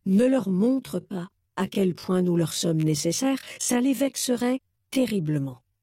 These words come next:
Contente-toi de savourer ces moments où tu sais bien que c'est toi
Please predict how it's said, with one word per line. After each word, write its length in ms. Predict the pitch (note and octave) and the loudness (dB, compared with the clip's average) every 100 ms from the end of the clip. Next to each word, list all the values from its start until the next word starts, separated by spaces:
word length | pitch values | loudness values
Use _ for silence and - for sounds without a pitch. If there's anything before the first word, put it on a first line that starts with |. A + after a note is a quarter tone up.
| _ _ _ _ _ - | _ _ _ _ _ -8
Contente-toi 760 | - C4+ C4+ C4+ A3+ - B3+ | 0 2 2 0 -2 -2 -2
de 100 | G#3 | -2
savourer 720 | D#3+ - - C4+ A3 A#3 G3 E3+ | -4 -4 0 0 0 0 0 0
ces 180 | - | 0
moments 360 | B3+ E3+ E3 G#3 _ _ - | 2 2 0 -4 _ _ -4
où 60 | |
tu 180 | E4 G4+ | -2 -2
sais 180 | F4+ G4+ | 0 0
bien 240 | F4 F#4 | 2 2
que 80 | F4+ | 0
c'est 240 | - G4 | 0 -4
toi 320 | - - - | -4 -4 -4